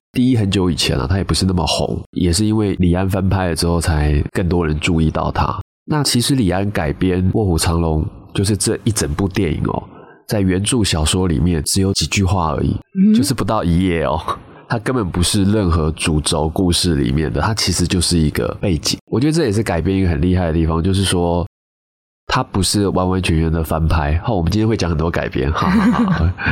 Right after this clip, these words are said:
Speaker 1: <laughs> 待会可以讲，讲到其他的，我要骂其他的。但是像这个改编就很成功，它是在小说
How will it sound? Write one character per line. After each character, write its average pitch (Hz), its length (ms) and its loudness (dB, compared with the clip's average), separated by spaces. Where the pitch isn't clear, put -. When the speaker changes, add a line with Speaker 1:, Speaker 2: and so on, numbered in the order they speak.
Speaker 1:
<laughs> 82 420 -2
待 107 100 -2
会 101 120 0
可 95 100 -2
以 90 60 0
讲， 82 160 -2
讲 82 260 -4
到 87 80 -2
其 92 160 -2
他 80 160 0
的， 78 80 0
我 80 60 0
要 85 80 0
骂 87 160 0
其 76 140 0
他 73 120 -2
的。 76 80 -2
但 147 140 0
是 147 80 0
像 143 160 0
这 139 80 0
个 120 100 0
改 80 160 -2
编 87 140 0
就 95 100 0
很 82 80 0
成 78 200 -2
功， 80 160 -2
它 127 160 0
是 135 260 0
在 107 380 0
小 90 260 0
说 131 260 0